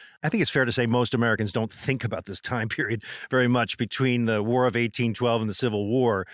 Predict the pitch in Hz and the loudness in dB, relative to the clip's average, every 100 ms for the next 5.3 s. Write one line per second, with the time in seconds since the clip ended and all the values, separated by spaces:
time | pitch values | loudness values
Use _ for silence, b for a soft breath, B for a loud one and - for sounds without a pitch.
0 | B B B 117 120 120 143 127 113 110 | B B B 0 0 0 0 0 0 0
1 | 101 113 107 120 127 117 101 110 131 131 | 0 0 0 2 2 2 0 -2 -2 -4
2 | 113 117 - 147 127 117 120 131 190 101 | -2 -4 -2 -2 -2 -2 -2 0 0 0
3 | B B B 180 247 202 170 156 160 - | B B B -2 0 -2 -4 -2 -2 0
4 | 196 170 147 139 - - 160 156 131 113 | 0 0 -2 -4 -6 -2 0 2 2 2
5 | 110 117 | 2 2